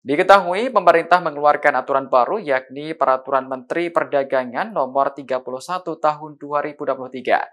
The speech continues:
Aturan ini membuat transaksi jual beli secara langsung di platform media sosial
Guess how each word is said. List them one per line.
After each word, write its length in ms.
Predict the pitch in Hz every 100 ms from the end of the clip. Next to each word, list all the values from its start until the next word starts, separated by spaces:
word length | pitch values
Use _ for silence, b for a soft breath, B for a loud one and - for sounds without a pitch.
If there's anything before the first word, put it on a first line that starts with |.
| _ _ _ _
Aturan 400 | - 170 185 185
ini 240 | 165 214
membuat 400 | 240 175 156 165
transaksi 640 | 160 151 151 165 156 156 123
jual 240 | 135 135
beli 160 | 143 151
secara 320 | 151 139 135
langsung 480 | 131 135 - 170 143
di 160 | 131
platform 560 | 131 - 131 131 156 151
media 320 | 139 123 127
sosial 720 | 131 135 - 143 101 139 240